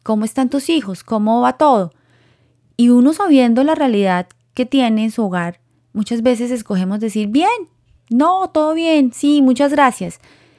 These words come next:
por, porque nos dio pereza entrar en detalles o porque no queremos que se den cuenta de nuestras, toda nuestra cuestión que tenemos tras puertas. Em,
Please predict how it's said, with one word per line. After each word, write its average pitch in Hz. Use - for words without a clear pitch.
por, 226
porque -
nos 185
dio 190
pereza 262
entrar 208
en 214
detalles 262
o 226
porque 196
no 185
queremos 220
que 214
se 196
den 185
cuenta 208
de 214
nuestras, 180
toda 190
nuestra 202
cuestión 208
que 226
tenemos 190
tras 190
puertas. 254
Em, 185